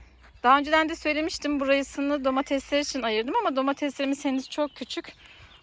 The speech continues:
O yüzden onların büyümesini bekliyorum. Bunlar fasulyeler. Bugün geldim. Bunları birazcık böyle çapaladım.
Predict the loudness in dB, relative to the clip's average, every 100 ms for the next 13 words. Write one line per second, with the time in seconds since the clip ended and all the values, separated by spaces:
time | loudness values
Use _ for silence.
0 | -6 -2 0 0 0 0 0 -2 -2 0
1 | 2 0 -4 -4 -4 -4 -8 -20 -20 -20
2 | -20 -20 _ _ _ -20 -20 -20 -20 _
3 | -20 -20 -18 -18 -18 _ _ -20 -20 -20
4 | -20 _ -20 -20 _ -20 -6 2 4 4
5 | -2 -4 0 0 4 2 2 -2 -2 2
6 | 4 2 0 -2 -2 0 0 0 -2 -6
7 | -4 -6 -6 -4 -2 -2 -2 -4 0 0